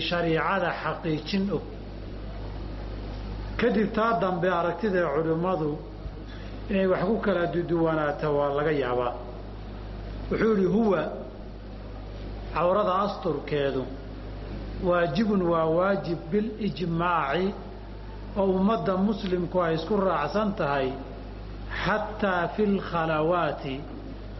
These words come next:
hatan iyo haddii aad joogto khalawaat meelo cidlo ah, "ilaa lixaajatin," baahi iyo dan inay keento in cawrada la banneeyo maahane.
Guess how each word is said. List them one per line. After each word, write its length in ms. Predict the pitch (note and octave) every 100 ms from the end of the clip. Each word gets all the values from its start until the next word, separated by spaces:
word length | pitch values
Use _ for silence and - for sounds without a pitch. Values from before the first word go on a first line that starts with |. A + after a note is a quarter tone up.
| -
hatan 320 | D#3 - F#3
iyo 180 | F#3 F3+
haddii 420 | E3 F3 D#3+ A#3
aad 260 | G#3 E3+ D#3+
joogto 360 | F3+ D#3+ - E3
khalawaat 680 | - E3 E3 F3 G3 F3 E3 D#3+
meelo 300 | E3 F3 F#3+ E3
cidlo 280 | D#3 E3 F3+
ah, 160 | C3+ - - - - - - - - - - -
"ilaa 280 | A#3+ A3 G#3
lixaajatin," 840 | F#3+ E3+ G3 G#3 E3 E3+ - F3+ D#3+
baahi 360 | D#3 E3 D#3+ F#3+ G#3+
iyo 180 | E3+ E3 D3+
dan 220 | D#3+ G3 F#3+
inay 300 | F#3 F#3+ D#3
keento 600 | - C#3+ C#3 C3+ E3+ C#3+ - - - - - - -
in 140 | G3+ G3
cawrada 480 | D#3+ F3+ G3+ F#3 D#3+
la 160 | D#3
banneeyo 580 | D3 D3+ D3 D3 D#3 D#3+
maahane. 480 | C#3+ C3 B2 C3